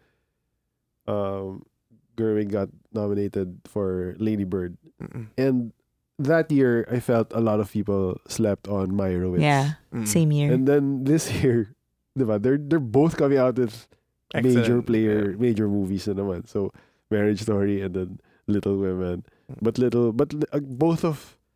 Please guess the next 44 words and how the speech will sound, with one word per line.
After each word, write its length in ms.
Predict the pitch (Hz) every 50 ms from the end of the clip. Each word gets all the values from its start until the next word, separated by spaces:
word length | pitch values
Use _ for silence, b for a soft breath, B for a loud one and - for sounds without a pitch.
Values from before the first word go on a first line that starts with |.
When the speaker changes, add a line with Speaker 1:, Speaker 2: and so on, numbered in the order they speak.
| _ _ _ _ -
Speaker 1:
these, 260 | 120 139 156 147 135
bo-, 160 | 131 143 147 143
these 220 | 143 147 143 123
last 220 | 127 127 123 127
two 100 | - 135
films 220 | 117 127 123 113 117
of 80 | 110 107
Baumbach 380 | 101 104 95 95 98 98 92
have 160 | - 107 101 98
both 240 | 104 104 104 -
been 160 | - 107 98 95
Netflix. 480 | 98 95 - - - 90 - - -
Although 180 | 101 104 104 107 98
this 160 | 110 104 -
one 140 | 120 110 101
they're 140 | 95 98 92 -
promoting 480 | - 101 95 95 98 98 - 98 95
much 180 | 101 98 - -
more. 200 | 120 117 117 110
They 100 | 101 98
gave 220 | 92 95 98 92 92
it 80 | - -
a 40 |
theatrical 500 | 95 - 110 101 92 - - 92 - 95
release. 420 | 95 98 95 98 101 98 98 - -
Speaker 2:
Mm. 240 | 139 113 107 104 101 b b b b b b b _ _ -
Speaker 1:
And 100 | - 104 101
then 200 | 104 101 101 98 95 - - _ _ _ _ _ _ _ _
si 540 | - 113 104 101 101 98 98 95 95 92 92 - 113
Gerwig 260 | 110 110 107 104 98 98
naman, 220 | 101 98 95 92 92
her 200 | 101 101 95 92
films 300 | - 117 107 101 92 101
have 180 | 107 98 92
been 320 | 92 104 98 98 90 98 101 -
with 340 | - 107 101 95 92 - - -
A 380 | - 85 92 113 123 135 131 123
twenty-four, 400 | 127 127 120 123 - 127 113 107
and 100 | 104 101
I 60 | 95
think 180 | - 117 101 92
this 140 | 104 -
one's 160 | - 104 95 -
Paramount. 560 | - 95 92 92 90 92 101 110 127 -